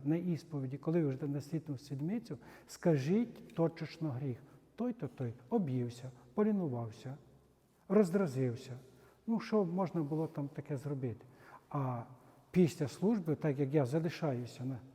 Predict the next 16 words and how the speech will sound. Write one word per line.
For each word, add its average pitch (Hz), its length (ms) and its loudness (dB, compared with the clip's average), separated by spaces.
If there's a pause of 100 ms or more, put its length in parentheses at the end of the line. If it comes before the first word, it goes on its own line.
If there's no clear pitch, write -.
після 147 280 -4
служби, 202 440 0
після 147 420 -2
помазання, 151 580 2
коли 135 120 -4
дав 135 220 -2
Христа 170 400 -2
поцілувати, 226 580 -2 (400)
і 190 100 8
відповідаю 170 800 4
кожному 135 580 6
лічно, 170 400 4
в 190 60 -4
кого 160 360 4
які 147 300 0
запитання, 143 720 -2